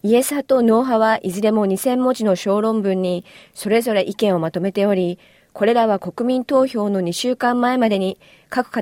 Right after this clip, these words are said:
庭に送付されるパンフレットにも掲載される見込みです。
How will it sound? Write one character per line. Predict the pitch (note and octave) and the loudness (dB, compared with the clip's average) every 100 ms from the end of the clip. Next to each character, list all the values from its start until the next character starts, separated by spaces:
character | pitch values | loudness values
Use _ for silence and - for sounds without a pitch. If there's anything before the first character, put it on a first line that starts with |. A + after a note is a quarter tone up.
| - | 0
庭 | F#3 | 2
に | F#3 | 2
送 | F3 F#3+ F#3+ | 0 0 0
付 | - | 0
さ | G3 | -2
れ | G3 | -2
る | |
パ | - A3+ | -2 -2
ン | B3 | -2
フ | G#3+ | -4
レ | |
ッ | G#3 | -6
ト | G#3+ | -4
に | A3+ | -4
も | B3 | -2
掲 | B3+ F#3 | -2 -4
載 | F3 F3 F3 | -2 -4 -4
さ | F3+ | -4
れ | F3+ | -4
る | A#3 | -4
見 | |
込 | A3+ | -4
み | F3 D#3+ | -4 -6
で | D#3+ | -8
す。 | - - | -12 -16